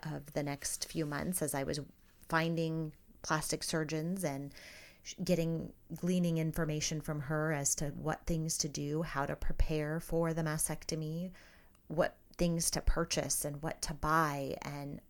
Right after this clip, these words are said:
just all the things you don't really think about, you never want to think about. But one of the things that she,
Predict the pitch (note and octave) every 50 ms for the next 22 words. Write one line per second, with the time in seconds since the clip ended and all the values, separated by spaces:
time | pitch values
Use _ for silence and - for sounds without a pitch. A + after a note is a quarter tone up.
0 | - - - - - F3+ - F3+ F3 - - - - - - - - - - F#3+
1 | A3+ B3 A#3 - G3+ F#3+ F#3+ E3+ E3+ D#3+ C3+ D3+ D3+ - - D3 D3 D3 D3 D3
2 | - D#3 D3+ - D#3 - C#3+ D3 C#3+ - - - F#3 C#3+ C#3+ C3+ - D3+ D3 C#3
3 | - F#3+ A3 - - - - - C#3+ D3 - D3+ - C3+ C#3+ E3 - - D3+ C#3+
4 | - - - - - - - - A3 A3+ B3+ D4 C#4+ D4 C#4+ - - F#3+ E3 D#3
5 | D#3+ E3 - - - - - - - - E3+ E3+ E3 E3+ E3+ F3 F3+